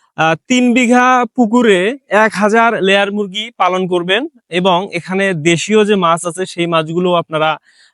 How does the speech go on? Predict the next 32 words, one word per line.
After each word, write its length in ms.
চাষ 240
করবেন 420
এবং 240
পুকুরের, 420
আহ, 260
যে 180
গভীরতা 680
এটা 240
পাঁচ 180
থেকে 260
ছয় 260
ফুট 220
সর্বোচ্চ, 580
এর 200
উপরে 360
বা 340
নিচে 300
যাবেন 280
না, 240
তাহলে 340
আর 120
কি 280
আপনি 340
ভালো 320
রেজাল্টটা 360
পাবেন 260
না। 100
আর 60
যদি 240
আমার 200
এই 100
কথাগুলো, 520